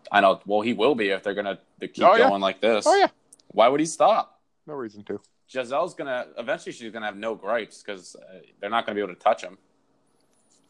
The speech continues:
Speaker 2: Fucking angry twig.
Speaker 1: She's just gonna be like, "I don't get you for, you know, all year." Tom's probably gonna be like, "Yeah, thank God."
Speaker 2: <laughs> Fuck
Speaker 1: I don't know
Speaker 2: you.
Speaker 1: any man that loves his wife that much.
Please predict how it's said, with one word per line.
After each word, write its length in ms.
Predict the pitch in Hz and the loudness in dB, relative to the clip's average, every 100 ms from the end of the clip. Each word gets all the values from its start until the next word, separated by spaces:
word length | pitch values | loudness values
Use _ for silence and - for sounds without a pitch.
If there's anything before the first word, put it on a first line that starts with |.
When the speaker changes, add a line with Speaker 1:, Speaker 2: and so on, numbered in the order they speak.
| _ _ | _ _
Speaker 2:
Fucking 300 | - 139 107 | -2 -2 -2
angry 280 | 110 107 98 | -10 -10 -10
twig. 380 | - 98 90 - _ _ _ _ _ | -8 -6 -6 -12 _ _ _ _ _
Speaker 1:
She's 320 | - 117 - | -10 -10 -6
just 180 | 120 - | -8 -6
gonna 140 | 117 | -6
be 180 | 104 107 | -4 -2
like, 320 | 104 98 - - - | 0 -2 -4 -14 -8
"I 60 | 117 | -6
don't 200 | 131 117 | -6 -6
get 220 | 127 - | -8 -6
you 140 | 104 98 | -10 -8
for, 400 | - 98 95 92 | -6 -6 -6 -8
you 80 | 98 | -10
know, 240 | 95 92 - | -8 -8 -2
all 180 | 95 95 | 0 0
year." 380 | 90 90 87 - | 0 -2 -4 -8
Tom's 240 | - 107 110 | 2 2 2
probably 180 | 104 101 | -4 -4
gonna 100 | 95 | -4
be 40 | |
like, 160 | 92 90 | -8 -4
"Yeah, 120 | 110 | -4
thank 260 | 98 - 101 | -4 -8 -10
God." 280 | 104 101 90 - - | -8 -10 -12 -18 -6
Speaker 2:
<laughs> 120 | 156 - _ _ _ _ _ _ _ _ _ _ _ _ _ - | -6 -6 _ _ _ _ _ _ _ _ _ _ _ _ _ -8
Fuck 140 | 107 | -2
Speaker 1:
I 60 | 110 | 0
don't 80 | 117 | 2
know 80 | 117 | 2
Speaker 2:
you. 40 | |
Speaker 1:
any 120 | 113 113 | 2 0
man 180 | 104 | 0
that 60 | 92 | -2
loves 240 | 87 87 87 | -2 -4 -6
his 100 | 87 | -2
wife 240 | 90 87 | -2 -2
that 140 | 87 82 | -8 -12
much. 300 | 82 - | -16 -18